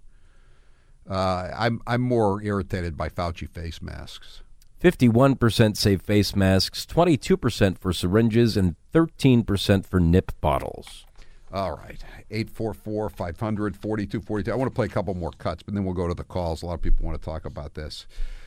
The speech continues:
Speaker 1: Uh, Jerry Connolly, a Democrat, Virginia. I think he's had some, uh, experiences, uh, just, uh, you know, losing his temper and, you know, being mean to little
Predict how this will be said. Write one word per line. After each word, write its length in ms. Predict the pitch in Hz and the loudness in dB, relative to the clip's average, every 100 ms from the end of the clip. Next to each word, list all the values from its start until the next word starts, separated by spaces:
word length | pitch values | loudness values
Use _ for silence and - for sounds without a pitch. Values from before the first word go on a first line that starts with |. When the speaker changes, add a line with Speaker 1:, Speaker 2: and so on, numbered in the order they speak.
| - - 123 | -20 -10 -4
Speaker 1:
Uh, 200 | 107 98 | -2 -2
Jerry 460 | 95 95 131 135 101 | -4 0 0 0 -4
Connolly, 800 | - 104 104 90 80 78 71 - | -4 -2 -2 -4 -6 -8 -12 -10
a 180 | 90 85 | -10 -8
Democrat, 580 | 107 98 95 - 85 - | -6 -4 -6 -8 -10 -6
Virginia. 420 | 90 95 90 90 | -6 -4 -6 -6
I 60 | 113 | -4
think 180 | - | -6
he's 220 | - 113 - | -4 -6 -4
had 280 | 90 69 | -6 -6
some, 280 | - 90 80 | -10 -8 -8
uh, 260 | 78 78 78 | -6 -6 -8
experiences, 1120 | 78 80 - - 87 82 78 - 82 78 - | -10 -14 -10 -6 -6 -6 -8 -10 -12 -10 -10
uh, 160 | 73 76 | -10 -10
just, 320 | 87 82 - | -12 -12 -12
uh, 100 | 85 | -10
you 140 | 85 | -8
know, 120 | 85 80 | -8 -6
losing 400 | 85 92 80 82 | -6 -6 -6 -10
his 180 | 71 | -10
temper 560 | - - 80 80 73 71 | -12 -10 -10 -8 -8 -8
and, 220 | 73 71 - | -10 -12 -10
you 120 | 85 | -8
know, 120 | 76 | -8
being 300 | 67 78 76 | -8 -10 -8
mean 240 | 82 82 78 | -6 -6 -8
to 100 | 78 | -10
little 260 | 80 73 | -10 -10